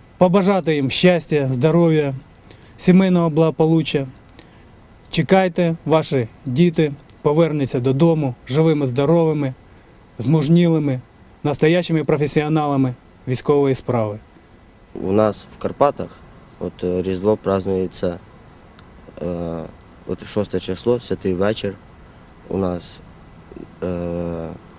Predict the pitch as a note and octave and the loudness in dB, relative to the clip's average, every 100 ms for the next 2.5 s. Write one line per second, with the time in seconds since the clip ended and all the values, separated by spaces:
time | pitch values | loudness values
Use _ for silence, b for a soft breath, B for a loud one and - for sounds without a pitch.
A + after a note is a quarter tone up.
0 | - - - - - E2 - - - G#2+ | -20 -20 -20 -20 -14 -14 -16 -20 -4 -2
1 | F2+ - - - - - - F#2+ G2+ A2+ | -2 -4 -18 -20 -20 -20 -8 -2 0 0
2 | F#2 F2+ F#2 F2 | 0 -2 -4 -4